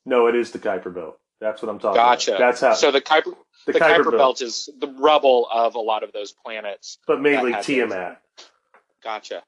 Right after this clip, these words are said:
Speaker 1: It,
Speaker 2: Okay.
Speaker 1: you know, not by now, 'cause it's so thick,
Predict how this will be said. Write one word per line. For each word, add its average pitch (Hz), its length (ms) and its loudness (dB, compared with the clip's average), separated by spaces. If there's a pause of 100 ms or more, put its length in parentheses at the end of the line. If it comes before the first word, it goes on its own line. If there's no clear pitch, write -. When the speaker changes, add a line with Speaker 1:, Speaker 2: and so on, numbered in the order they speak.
Speaker 1:
It, 156 80 -4
Speaker 2:
Okay. 165 140 -2 (160)
Speaker 1:
you 147 160 -2
know, 120 420 4 (240)
not 165 300 2
by 123 160 4
now, 127 580 4 (280)
'cause 123 160 -8
it's 120 140 -12
so 147 320 2
thick, - 560 -2